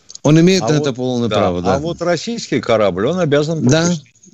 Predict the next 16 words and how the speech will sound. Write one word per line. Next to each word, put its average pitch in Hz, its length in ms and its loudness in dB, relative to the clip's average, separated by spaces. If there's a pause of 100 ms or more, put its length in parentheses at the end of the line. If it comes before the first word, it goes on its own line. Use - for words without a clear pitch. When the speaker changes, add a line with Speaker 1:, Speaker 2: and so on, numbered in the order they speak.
(540)
Speaker 1:
Мы 226 160 6
же 214 100 2
в 202 60 -2
Средиземке 214 640 -2
болтаемся, 139 680 -2
а - 20 -2
вдруг 180 220 -4
нам 175 180 -2
отремонтироваться 156 840 0
надо 127 380 -2
или 123 200 2
вернуться 139 540 -2
назад, 131 340 -4
смена 135 420 -2
поста, 123 720 -4
а? 123 60 -14